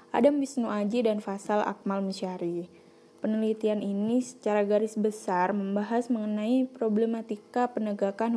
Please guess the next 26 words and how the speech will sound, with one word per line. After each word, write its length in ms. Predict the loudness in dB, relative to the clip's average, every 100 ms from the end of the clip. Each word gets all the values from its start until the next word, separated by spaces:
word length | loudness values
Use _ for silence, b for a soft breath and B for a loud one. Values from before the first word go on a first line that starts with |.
| 0
hukum 240 | 0 0
laut 160 | 0 -2
nasional 560 | -4 -2 -2 0 0
di 80 | 0
Indonesia 640 | 0 -2 -4 -4 -2 -2
pada 240 | 0 2 2
masa 400 | 0 -2 -4 -4
kini 400 | -2 0 0 0
dan 240 | 0 0
juga 320 | 0 2 2
terkait 400 | 0 -4 0 0 -2 B B B B
bagaimana 640 | -2 0 2 0 -2 -2 -2
konsep 480 | -4 -2 -2 -2
pengadilan 480 | -2 0 0 0 0
bahari 560 | 0 -2 -2 0 -2 -4 B B B
sebagai 400 | -2 2 4 4 0
langkah 240 | 0 0
awal 400 | 2 2 2 0
konsolidasi 800 | -2 -4 0 2 2 0 0 -4
penegakan 640 | -2 -2 0 0 0 0 -2
hukum 320 | -2 -2 0
laut 240 | 0 0
nasional 720 | -4 -2 0 0 0 -2 0
dan 240 | 2 2 0
sebagai 480 | 0 0 2 2 0
upaya 720 | -2 -2 0 0 0 -2